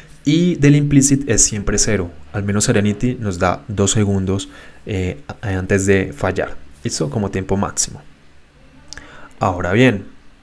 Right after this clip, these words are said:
otras formas, o como yo le digo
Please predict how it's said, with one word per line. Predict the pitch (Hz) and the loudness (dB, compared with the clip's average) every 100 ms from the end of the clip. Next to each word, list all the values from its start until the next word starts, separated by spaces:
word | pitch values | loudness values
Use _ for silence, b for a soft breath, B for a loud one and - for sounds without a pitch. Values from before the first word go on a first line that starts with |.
| - - - - - - B B B B B - - | -20 -20 -20 -20 -20 -20 B B B B B -20 2
otras | 127 131 143 | 2 4 2
formas, | 143 143 131 123 131 - - - | 4 2 2 2 0 -2 -6 -4
o | 104 - - - | -4 -4 -12 -4
como | 131 127 127 | 2 4 4
yo | 127 | 6
le | 127 | 6
digo | 123 120 113 120 | 6 4 0 -2